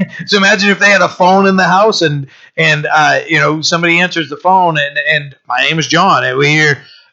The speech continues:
you know, like I've shared with you, though, um, my family often called me John Paul. That's my middle name. So,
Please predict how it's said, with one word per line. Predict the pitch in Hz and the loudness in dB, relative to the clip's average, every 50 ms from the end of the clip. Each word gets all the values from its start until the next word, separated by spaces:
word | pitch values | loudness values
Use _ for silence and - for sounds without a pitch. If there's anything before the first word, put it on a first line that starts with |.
| _ _ | _ _
you | - 147 156 | -6 -4 -2
know, | 160 165 180 160 - _ _ _ _ _ _ - 202 185 | -2 -4 -6 -14 -20 _ _ _ _ _ _ -6 -4 -2
like | 175 170 170 170 | 0 0 0 0
I've | 160 143 | -2 -2
shared | - - 180 175 175 156 | 0 0 2 2 0 0
with | 151 143 | -2 -2
you, | 135 139 135 | -2 -2 -2
though, | 131 135 135 127 - - - - - | 0 0 -2 -2 -4 -12 -18 -10 -2
um, | 156 151 143 135 131 131 131 151 | -2 0 0 0 -2 -6 -8 -4
my | 151 151 147 | -2 -2 -2
family | 139 - 165 160 156 151 147 | 0 -2 -2 -2 0 0 0
often | 143 147 - - 147 127 | 0 0 0 -4 -8 -4
called | 143 139 135 127 | -2 -4 -4 -4
me | 135 127 | -6 -6
John | 120 143 131 127 127 123 117 | -4 -4 -2 -2 -4 -6 -4
Paul. | - 170 170 156 120 - - - | 2 4 4 4 2 -2 -8 -10
That's | - 123 120 - 139 | -8 -8 -8 -6 -8
my | 131 | -10
middle | 135 135 139 131 127 | -8 -6 -6 -6 -4
name. | 139 170 185 143 113 107 - | -2 -2 -2 -2 -4 -8 -10
So, | - - 175 160 143 135 131 | -6 -4 -2 -2 -2 -2 -6